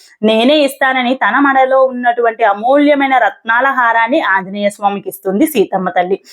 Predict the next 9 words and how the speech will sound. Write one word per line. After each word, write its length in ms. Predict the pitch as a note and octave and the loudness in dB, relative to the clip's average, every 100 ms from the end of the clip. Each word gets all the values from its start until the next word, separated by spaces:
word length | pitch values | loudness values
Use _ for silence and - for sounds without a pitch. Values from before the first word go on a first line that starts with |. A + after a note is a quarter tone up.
| - - - | -20 -6 -2
అప్పుడు 320 | B3+ - G#4+ | -2 0 2
ఆంజనేయ 480 | E4+ C#4+ D4 D4 D4 | 2 2 2 2 2
స్వామి 400 | D4 C#4 B3 B3+ | 2 0 2 2
ఆ 220 | A3 G#3+ | 2 2
రత్నాల 480 | G3 - C4 C#4+ D#4 | 0 -2 -2 0 0
హారాన్ని 520 | D#4 C#4+ C#4 C4+ C4 | 0 0 2 0 -2
తీసుకొని 640 | C4 B3 C4 C4 A#3+ A#3+ | -4 -6 -4 -2 0 -2
కొరికి 440 | B3+ G#3+ B3+ C#4+ A3+ | 0 0 2 -2 0
కొరికి 520 | G#3+ A3 - D#4 | 2 0 0 -2